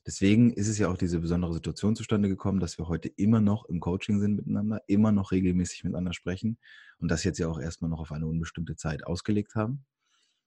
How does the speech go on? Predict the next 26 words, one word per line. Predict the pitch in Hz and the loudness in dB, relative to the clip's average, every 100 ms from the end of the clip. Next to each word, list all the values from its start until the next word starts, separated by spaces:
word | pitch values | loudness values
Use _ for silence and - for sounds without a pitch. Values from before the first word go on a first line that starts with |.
| _ | _
Und | 78 | -2
damit | 87 98 104 | 0 2 2
der | 95 | 0
Zuhörer | - - 151 156 139 117 | -2 -2 0 4 4 6
jetzt | 101 85 - _ - | 6 4 2 _ -2
da | 80 | 0
so | 80 | 2
ein | 82 82 | 2 2
bisschen | 127 - 110 | 2 4 2
auch | - 98 | 2 -2
mal | 98 90 90 92 - _ _ _ _ | 0 2 2 0 -6 _ _ _ _
reintauchen | - 87 87 92 90 80 76 80 | -8 0 2 4 2 -4 -4 -8
kann, | - 67 - _ _ _ _ _ _ _ | -8 -8 -10 _ _ _ _ _ _ _
lass | 78 85 98 113 | -2 2 2 0
uns | 104 | 0
darüber | 95 92 85 | -2 -2 -4
sprechen, | - 85 82 82 82 - | -4 -4 -2 -4 -4 -8
was | 85 82 95 | -4 -4 -4
bei | - 82 | -6 -4
dir | 80 82 | -2 -2
in | 80 | -2
deinem | 76 73 78 | -4 -4 -4
Leben | 71 78 82 | -4 -6 -6
seither | 69 73 78 | -8 -8 -10
passiert | - 82 - - | -10 -12 -12 -14
ist. | - - | -16 -20